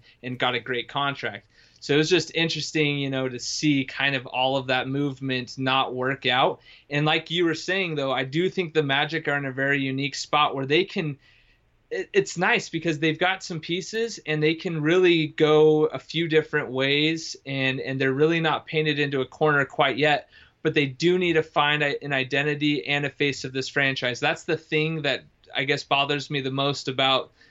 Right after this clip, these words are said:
the last few years is I can't even, you know, you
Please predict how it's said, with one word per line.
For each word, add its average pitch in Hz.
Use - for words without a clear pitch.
the 135
last 139
few 139
years 139
is 123
I 165
can't 180
even, 151
you 143
know, 123
you 156